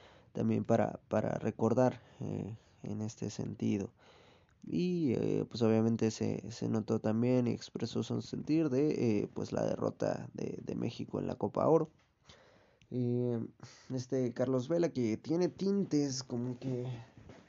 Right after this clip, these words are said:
como que, bueno, ¿no? Como que siempre ha sido de, de contentillo, ¿no? De, de cuando quiere, de cuando se le antoja jugar en la selección.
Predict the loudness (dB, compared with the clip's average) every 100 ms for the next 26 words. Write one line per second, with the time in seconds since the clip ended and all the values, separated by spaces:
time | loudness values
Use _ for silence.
0 | -20 -20 _ _ _ _ -10 -8 -6 -8
1 | -6 -6 -8 -12 -20 -12 -6 -2 -2 -2
2 | -4 -4 -6 -8 -10 -8 -8 -6 -8 -6
3 | -6 -6 -8 -10 -10 -8 -8 -8 -8 -8
4 | -8 -8 -8 -8 -8 -12 -12 -10 -10 -10
5 | -6 -4 -2 -4 -6 -10 -14 -16 -16 -16
6 | -14 -12 -12 -12 -20 _ _ _ _ -14
7 | -12 -14 -10 -10 -8 -10 -8 -8 -6 -6
8 | -8 -10 -8 -10 -10 -8 -6 -8